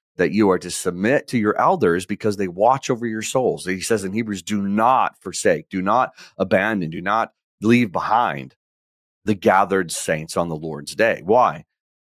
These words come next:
Because that is how God has used his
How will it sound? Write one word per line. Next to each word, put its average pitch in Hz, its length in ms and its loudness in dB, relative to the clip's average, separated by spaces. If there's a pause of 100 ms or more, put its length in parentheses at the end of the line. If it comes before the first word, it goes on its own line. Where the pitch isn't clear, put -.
(140)
Because 117 480 0
that 151 180 0
is 180 100 0
how 160 140 -2
God 131 320 -2
has 95 240 -6
used 175 540 -2 (160)
his 127 380 4